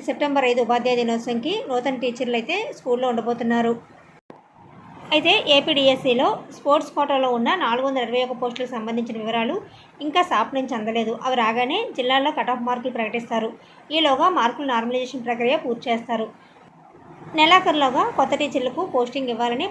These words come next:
పాఠశాల విద్యాశాఖ యోచిస్తుంది. అయితే కొత్తగా వచ్చే పదహారు వేల మూడు వందల నలభై ఏడు మంది ఉపాధ్యాయులకు వారాంతాల్లో శిక్షణ ఇవ్వాలని యోచిస్తుంది. సాధారణంగా ఈ శిక్షణ పోస్టింగ్లకు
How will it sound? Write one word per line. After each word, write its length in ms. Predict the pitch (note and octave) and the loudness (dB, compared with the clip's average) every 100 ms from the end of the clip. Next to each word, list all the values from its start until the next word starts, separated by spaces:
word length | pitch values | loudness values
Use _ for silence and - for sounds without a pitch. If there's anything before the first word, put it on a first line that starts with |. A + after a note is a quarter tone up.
| C4 | 0
పాఠశాల 280 | A#3 C4+ B3+ | 0 0 -4
విద్యాశాఖ 360 | A3 B3+ C4 A#3+ D4+ | -2 -4 -4 -4 -2
యోచిస్తుంది. 500 | A#3+ A#3 A#3 A#3 A#3 A#3 - - - - - - - - - - - - - - - D#4+ | -4 -6 -6 -2 -2 -4 -16 -20 -20 -20 -20 -20 -20 -20 -20 -20 -18 -18 -18 -18 -6 -2
అయితే 200 | D#4 E4+ A4 | 0 2 2
కొత్తగా 320 | E4 C#4+ D#4 E4+ | 2 4 4 4
వచ్చే 180 | D#4+ E4 D#4 | 4 2 2
పదహారు 300 | A#3+ C4+ C4+ | 2 4 4
వేల 200 | C4+ C4+ B3+ | 2 2 2
మూడు 140 | A#3 B3 | 0 0
వందల 200 | C4 C4 B3 | 0 0 0
నలభై 220 | A#3+ B3+ B3 | 0 2 2
ఏడు 120 | B3 B3 | 0 -2
మంది 160 | A#3+ A#3+ | 0 0
ఉపాధ్యాయులకు 560 | B3 A#3+ B3 A#3+ B3 F4+ | 0 0 0 0 -2 -2
వారాంతాల్లో 580 | C4+ A#3 A#3 B3 B3+ C4 C4+ | 0 2 0 0 0 0 -2
శిక్షణ 220 | A#3 B3 B3 | -6 -6 -4
ఇవ్వాలని 300 | A#3+ A#3+ D4 | -2 -2 -2
యోచిస్తుంది. 500 | D4 B3 A#3+ B3 A#3 A#3 - | -2 -2 -6 -4 -2 -2 -4
సాధారణంగా 520 | A#3+ D4 D4+ D4 D4+ C#4 | -2 -2 -2 -2 -2 -2
ఈ 20 | |
శిక్షణ 240 | A#3 - C4+ A#3 | -4 -6 -6 -4
పోస్టింగ్లకు 460 | A#3 B3+ C4 B3+ | -4 -4 -6 -4